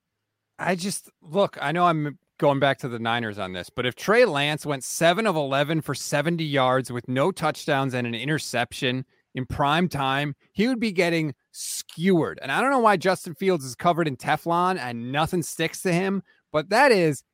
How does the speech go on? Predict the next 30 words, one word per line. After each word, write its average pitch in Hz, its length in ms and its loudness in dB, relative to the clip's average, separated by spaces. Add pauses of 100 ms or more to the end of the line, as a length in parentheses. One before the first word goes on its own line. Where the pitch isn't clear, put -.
(200)
hideously, 226 960 -2 (240)
hideously 190 840 0 (400)
bad. 139 280 4
It's 196 160 -4
absurd. 214 960 0 (420)
So 208 300 2
I 220 140 2
don't 285 180 2
love 196 300 4
the 180 100 0
Bears 170 400 0
in 185 80 -4
this 185 160 -4
game. 180 240 -6
I 175 100 -6
don't 220 140 -2
love 208 140 -2
the 180 100 -2
Texans, 202 560 -4
but, - 180 -8
like, 151 320 -2 (480)
do 170 140 2
I 190 80 6
think 247 220 -4
Davis 185 340 -2
Mills 175 220 -2
can 180 100 -4
be 135 100 -6
better 147 320 -4
than 117 260 -8